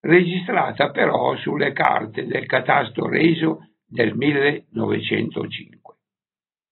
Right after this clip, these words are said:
Buone ricerche. Usufruite di queste notizie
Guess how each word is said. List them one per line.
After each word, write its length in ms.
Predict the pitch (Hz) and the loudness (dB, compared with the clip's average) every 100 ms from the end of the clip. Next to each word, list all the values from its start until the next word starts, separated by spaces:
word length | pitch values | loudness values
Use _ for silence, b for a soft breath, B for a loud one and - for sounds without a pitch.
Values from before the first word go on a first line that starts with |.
| _ _ _ _ _ _ _ _ _ _ | _ _ _ _ _ _ _ _ _ _
Buone 360 | - 170 160 117 | -2 2 4 4
ricerche. 600 | 113 - - - - - _ _ _ _ _ _ _ _ _ _ _ _ _ _ _ _ _ B B | 2 -2 -4 -4 -10 -20 _ _ _ _ _ _ _ _ _ _ _ _ _ _ _ _ _ B B
Usufruite 640 | 160 139 135 151 196 202 | 0 2 0 2 2 4
di 140 | 135 127 | 0 0
queste 340 | - 117 - | -2 -4 -4
notizie 840 | 151 180 175 127 127 135 135 - | 0 0 0 -6 -4 -4 -4 -8